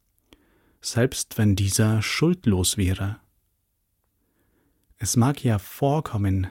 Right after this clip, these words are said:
dass einer sein Leben für einen ganz besonders gütigen Menschen opfert. Gott aber beweist uns seine große Liebe gerade dadurch, dass Christus für uns starb, als wir noch Sünder waren.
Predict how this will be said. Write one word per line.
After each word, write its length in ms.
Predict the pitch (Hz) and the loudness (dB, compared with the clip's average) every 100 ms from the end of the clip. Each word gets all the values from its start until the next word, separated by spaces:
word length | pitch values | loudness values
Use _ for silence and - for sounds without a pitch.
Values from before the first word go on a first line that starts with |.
| - - | -8 -4
dass 200 | 110 - | -2 0
einer 340 | 127 139 131 | 2 4 4
sein 240 | 110 110 | 2 2
Leben 380 | 110 120 135 120 | 2 2 4 2
für 200 | 107 - | 2 0
einen 280 | 117 117 113 | 2 2 2
ganz 500 | 113 120 139 - - | 2 0 0 -2 -4
besonders 640 | - 107 110 120 117 104 | -2 0 2 2 2 -2
gütigen 460 | - 120 - 123 107 | -2 -2 0 2 2
Menschen 420 | 98 101 - 123 | 4 2 2 2
opfert. 640 | 135 135 - 92 92 - _ _ _ _ _ _ _ _ _ _ _ _ _ _ _ 127 | 0 -2 -4 -6 -6 -14 _ _ _ _ _ _ _ _ _ _ _ _ _ _ _ -2
Gott 320 | 104 143 - - | 0 0 -2 -6
aber 260 | - 110 110 | -2 2 2
beweist 540 | 107 101 104 120 - | 2 2 0 0 -2
uns 460 | 127 110 - - - | 0 0 0 -4 -4
seine 480 | 139 110 123 160 131 | -2 0 2 2 0
große 440 | 110 110 120 - | 0 -2 -2 0
Liebe 340 | 120 120 120 117 | 0 2 0 0
gerade 340 | 117 110 104 | 0 0 0
dadurch, 720 | 104 113 131 117 87 85 - - | 0 0 2 0 -2 -6 -14 -6
dass 200 | 101 - | -4 -2
Christus 460 | 135 135 - 113 | 0 0 0 -2
für 160 | - 131 | 0 2
uns 260 | 131 135 | 2 2
starb, 540 | - - 110 120 - - _ _ _ _ _ | 0 0 0 -2 -6 -16 _ _ _ _ _
als 460 | - 113 147 - - | -2 0 0 -4 -4
wir 260 | 110 107 113 | 0 2 2
noch 260 | 107 113 - | 2 -2 -4
Sünder 500 | - 123 113 98 95 | 2 4 4 2 0
waren. 380 | 92 92 92 | -4 -4 -8